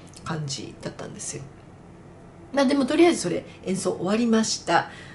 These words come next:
で、まあ、その後、じゃあサックスね、取り組むっていうことにしたんですけれども、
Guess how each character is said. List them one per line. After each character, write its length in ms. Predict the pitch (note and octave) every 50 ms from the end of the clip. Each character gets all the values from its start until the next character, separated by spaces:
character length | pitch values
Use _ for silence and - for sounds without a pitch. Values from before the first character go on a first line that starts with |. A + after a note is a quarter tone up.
| - -
で、 260 | - C#4 D4+ D4 - -
ま 80 | - D#4
あ、 20 |
そ 140 | D#4+ F4+ F#4
の 100 | F#4 G#4
後、 420 | A4+ A4+ A4 - A#3 G#3+ G3 F#3
じ 140 | G3 - A3+
ゃ 260 | G#3+ G3 F3 D3+ A#2+
あ 40 | -
サ 120 | - - F3+
ッ 40 |
ク 80 | - -
ス 60 | -
ね、 160 | F3+ F#3+ G#3+
取 160 | G3+ G#3+ G#3 G#3
り 60 | G#3
組 180 | A3 G3+ F#3
む 60 | D#3+ D3
っ 20 |
て 140 | C#3+ - F3
い 80 | F3 E3
う 60 | E3
こ 120 | - E3+
と 200 | E3 - D#3 D#3 C#3+ - - - - - - - -
に 340 | - E3 F3+ F3 E3+ C#3+ - - -
し 160 | - - -
た 140 | - B3+ A#3+
ん 80 | F#3 E3
で 100 | D3+ D3
す 160 | - - -
け 100 | - D3+
れ 80 | -
ど 100 | C#3+ D#3
も、 440 | E3+ G3 G#3 A3 A3 G#3 F3+ D3 -